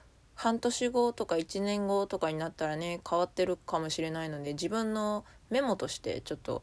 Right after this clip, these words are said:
今回は残しておこうかなということで収録しました。私にとって死とはいつでも準備しておくもの。まあ、大切な人たちが少しでも大変な目に遭わないようにしてあげるっていうのが私の中での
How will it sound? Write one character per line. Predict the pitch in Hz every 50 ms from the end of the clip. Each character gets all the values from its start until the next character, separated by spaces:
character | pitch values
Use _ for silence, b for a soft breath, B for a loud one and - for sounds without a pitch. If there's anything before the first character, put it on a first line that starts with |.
| -
今 | - 175 165 160 151
回 | 160 151 147
は | 143 143
残 | 143 147 147 - 156
し | 156 -
て | - - 147 151 147 - - - - - - - - -
お | 156
こ | 156 - 160
う | 151 147
か | - 160
な | 175 202 220
と | - - 196
い |
う | 190 190
こ | -
と | 269 - 320
で | 311 349 339 330 -
収 | - - - 190 180 170
録 | 165 170 160 - 175 165 165
し | - - 175
ま | 190 214
し | 233 -
た。 | - 196 - - b b b b b b b b
私 | - 175 214 233 240 - 277
に | 302 302 -
と | - 311
っ | 302
て | - - - 294 302 -
死 | - - - - 262 254 254 - - - -
と | - 175
は | 170 202 233 - b b b b b
い | b 165
つ | - 226
で | 226 262 254
も | 269 285 277 - -
準 | 170 196 214 202
備 | 185 160
し | 151 -
て | - - 190
お | 202
く | 208 - 233 220
も | 233 247
の。 | 262 - - - b b b b b b b b b b -
ま | 220 190 175 165 170
あ、 | 165
大 | - 190 185 190
切 | 190 190 185 - 196
な | 196 196
人 | 202 - - 240
た | 247 226
ち | - - 254
が | 277 285 285 277 -
少 | - - - - 202
し | 196 - 247
で | 277 294
も | 294 262 - - - - - -
大 | - 175 165
変 | 180 190 175 175
な | 175 180
目 | 190 226
に | 240 220 185
遭 | 180
わ | 202 254 294
な | 285 254 214 202
い | 190
よ | 185 190 196
う |
に | 208 240 269 - - -
し | - -
て | - 170 170
あ | 170 165
げ | 165 180 180 180 185
る | 208 233
っ | 254
て | - - -
い | 185 185
う | 202
の | 220 247 277
が | 311 320 - - -
私 | - - - 170 - - -
の | 180 180
中 | 180 190 214 208 - 214
で | 214 226
の | 240 285 294 294